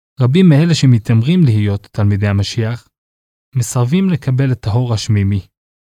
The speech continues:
ובדומה לעם ישראל בעת העתיקה, הם אינם יודעים את שהת פקודתם. לוקס י"ט ארבעים וארבע. בשל גאוותם וחוסר אמונתם, אדוני פוסח עליהם, ומגלה את האמת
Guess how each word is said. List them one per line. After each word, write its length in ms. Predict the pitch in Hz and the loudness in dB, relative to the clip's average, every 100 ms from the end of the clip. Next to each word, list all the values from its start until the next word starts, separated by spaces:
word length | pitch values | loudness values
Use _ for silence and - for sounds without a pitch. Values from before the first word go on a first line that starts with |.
| _ _ _ _ _ 135 | _ _ _ _ _ -4
ובדומה 420 | 117 110 110 135 | -2 0 2 2
לעם 340 | 165 127 147 143 | 0 0 2 2
ישראל 460 | - 120 110 135 | 0 -4 -2 -2
בעת 340 | 120 110 131 131 | -2 -2 -4 -2
העתיקה, 540 | 117 104 110 139 143 147 _ _ _ _ - | -4 -4 -4 -2 -4 -6 _ _ _ _ -2
הם 140 | 107 | 0
אינם 260 | 110 151 175 | 2 2 2
יודעים 460 | 135 123 131 135 - 131 | 2 2 2 0 -4 -8
את 100 | - | -6
שהת 320 | 104 117 127 | -6 -6 -8
פקודתם. 580 | _ 120 104 - 107 95 - _ _ _ _ _ _ _ | _ -6 -6 -6 -6 -6 -12 _ _ _ _ _ _ _
לוקס 320 | 127 120 - | -6 -6 -6
י"ט 380 | 101 - 127 127 | -8 -4 -6 -4
ארבעים 280 | 107 101 104 | -4 -2 -2
וארבע. 320 | 98 98 92 - _ _ _ _ _ _ _ _ _ 120 | -4 -6 -8 -12 _ _ _ _ _ _ _ _ _ -6
בשל 220 | - 151 | -4 -2
גאוותם 600 | 143 127 120 113 156 170 | 0 0 0 -4 -2 0
וחוסר 360 | 143 - - 160 131 | -2 -2 -2 0 2
אמונתם, 580 | 117 107 104 127 135 147 _ _ _ _ _ _ | 2 0 -2 -4 -4 -8 _ _ _ _ _ _
אדוני 420 | 117 110 123 147 | -4 -2 0 -2
פוסח 580 | - 123 - 160 160 117 | -4 -8 -4 -2 -2 -4
עליהם, 320 | 104 98 90 - _ _ _ _ _ _ - | -4 -4 -6 -10 _ _ _ _ _ _ -4
ומגלה 400 | 113 107 113 143 | -2 0 0 -2
את 140 | - | -2
האמת 500 | 113 107 120 113 - | -2 0 -2 -4 -10